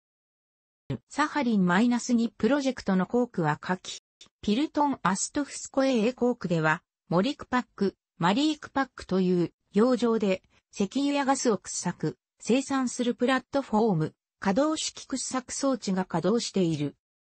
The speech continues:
モリクパックは、もともとカナダ北極圏ボーフォート海での氷海石油探査用に石川島播磨重工業が建造したものであり、カナダから移送され千九百九十八年九月サハリン島、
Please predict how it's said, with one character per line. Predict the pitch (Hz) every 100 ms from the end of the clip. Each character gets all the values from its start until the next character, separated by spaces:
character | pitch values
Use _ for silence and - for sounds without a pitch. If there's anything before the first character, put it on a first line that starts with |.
| _ -
モ | 196
リ | 254 311
ク | -
パ | 302
ッ | -
ク | -
は、 | 208 180 - _ -
も | 170
と | 214
も | 269 254
と | 226 220 _ -
カ | -
ナ | 311 285
ダ | 190
北 | 160 165 -
極 | 277 -
圏 | - 240 208
ボ | 170 233
ー |
フ | - 285
ォ |
ー | 269
ト | 214
海 | 214 190
で | 175
の | 160 160 _ _ -
氷 | 233 277
海 | - 285
石 | 254 254 -
油 | 262 240
探 | - 226 233
査 | 226 226
用 | 226 220
に | 202 196 _ _ 165
石 | 160 -
川 | 277 277 269
島 | 262 277
播 | 240 262 247
磨 | 269 254
重 | 285 277
工 | - 269 269
業 | 214 196
が | 170 147
建 | - 190 254
造 | 247 247
し | 233
た | -
も | 240 233
の | 233
で | 180
あ | 165
り、 | 143 - _ _ -
カ | -
ナ | 320 294
ダ | 233
か | 202
ら | 170
移 | 147
送 | 151 240
さ | 240 247
れ | 247
千 | 233 247
九 | - 254
百 | 240 190 - 151
九 | 262 262
十 | 202 170
八 | 156 160 226
年 | 202 165
九 | 165 294
月 | 277 -
サ | - 202
ハ | 214 208
リ | 214
ン | 190
島、 | - 165 156